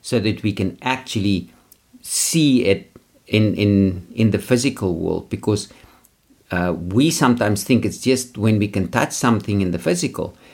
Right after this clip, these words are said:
but there are things that are unseen that are very, very real.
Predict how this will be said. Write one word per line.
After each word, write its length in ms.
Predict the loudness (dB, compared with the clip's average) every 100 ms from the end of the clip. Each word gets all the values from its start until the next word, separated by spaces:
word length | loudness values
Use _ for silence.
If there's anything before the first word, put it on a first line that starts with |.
| -20 _
but 220 | -2 0 2
there 120 | 0
are 120 | 0
things 400 | -2 0 0 2
that 160 | 0 0
are 100 | 0
unseen 600 | 0 2 -2 -2 -2 -2
that 200 | -4 -2
are 120 | -2
very, 560 | -2 2 4 4 2 -2
very 640 | -2 -2 0 -2 -4 -6
real. 600 | -8 -2 0 2 0 -4